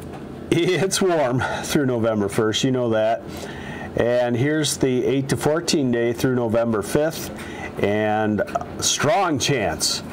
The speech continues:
of warmer than normal conditions over the eastern two-thirds of the country, including Michigan,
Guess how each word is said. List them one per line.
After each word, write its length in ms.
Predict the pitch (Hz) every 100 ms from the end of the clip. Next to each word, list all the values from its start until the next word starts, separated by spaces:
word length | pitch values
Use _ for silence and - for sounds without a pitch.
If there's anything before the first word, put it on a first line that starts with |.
| - - -
of 160 | 101 98
warmer 360 | 110 127 127
than 160 | 127 120
normal 320 | 120 117 113
conditions 640 | - 117 113 104 127 113
over 180 | 113 104
the 240 | 92 - 123
eastern 480 | 143 - - 113 98
two-thirds 560 | - 180 - 143 110 110
of 80 |
the 80 | 98
country, 440 | - 107 87 101 95
including 460 | 95 156 180 160
Michigan, 480 | 107 - 110 117